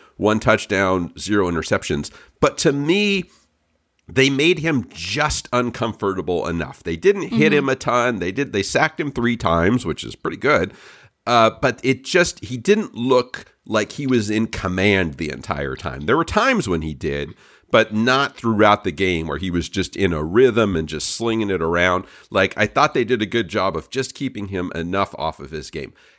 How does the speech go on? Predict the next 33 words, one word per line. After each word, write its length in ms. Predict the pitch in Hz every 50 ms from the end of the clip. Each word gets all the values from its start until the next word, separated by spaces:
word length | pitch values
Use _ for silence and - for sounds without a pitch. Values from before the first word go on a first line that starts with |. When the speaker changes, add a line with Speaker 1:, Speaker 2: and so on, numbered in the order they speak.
| _ _
Speaker 1:
However, 1000 | - - 139 147 156 165 160 170 190 202 170 160 - - 123 - 101 - - _ _ _ _ _ _ _ _ _ _ _ _ -
then 240 | - - 123 143 160
I 120 | 151 151
look 240 | 143 127 127 123 -
at 100 | 127 -
something 380 | - - 110 101 - 117 101 98
that 120 | 98 78
you 280 | 101 113 123 123 123 -
covered 400 | - 98 101 85 87 90 85 76
very 280 | 82 87 87 95 101
well 540 | 92 85 82 87 98 101 101 90 87 90 85
in, 260 | - 82 78 80 82 -
in 360 | - 82 78 76 76 76 71
your 140 | 69 67 -
column. 480 | - - 165 156 104 90 82 85 87
So 200 | - - 80 78
again, 320 | 78 73 - - 120 104 82
I 120 | 76 78
would 100 | 78 78
encourage 460 | 76 76 - - 104 78 80 76 - -
everybody 480 | 104 104 95 90 69 - 85 78 76
to 80 | 71 -
go 120 | - 76 73
read 260 | 76 85 85 80 69
that 240 | 73 73 76 - -
if, 280 | 73 67 - - _ _
if 180 | - 73 - -
we 100 | - 76
haven't, 320 | - 78 73 69 73 - -
if 140 | - 78 -
they 100 | 80 71
haven't 280 | 69 87 82 76 69 62
already. 400 | 65 71 87 92 80 71 69